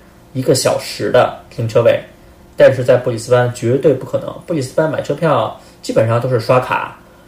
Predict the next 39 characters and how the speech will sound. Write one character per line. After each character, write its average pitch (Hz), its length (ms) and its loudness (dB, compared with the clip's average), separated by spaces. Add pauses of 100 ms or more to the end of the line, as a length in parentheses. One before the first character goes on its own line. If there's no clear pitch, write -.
(240)
呃， 131 360 2
很 123 140 0
多 175 120 6
停 170 160 -2
车 185 100 6
场 143 220 0
呢 127 260 2
都 143 120 0
是 131 200 -4
十 131 140 -8
多 165 120 6
块 147 120 4
钱 123 200 2
半 143 140 4
个 117 100 0
小 107 120 0
时， - 320 2 (300)
这 131 120 0
是 123 80 -2
很 110 120 0
正 143 180 2
常 104 180 -2
的。 110 200 -2 (320)
所 131 200 0
以 123 60 0
在 117 180 2
布 120 100 -2
里 113 80 -4
斯 107 100 -12
班 131 320 4 (200)
停 127 200 -4
车 202 360 4
很 101 240 -4
贵， 127 280 4
车 - 160 4
很 - 140 -2
便 - 240 -10
宜 - 60 -8
啊， - 140 -14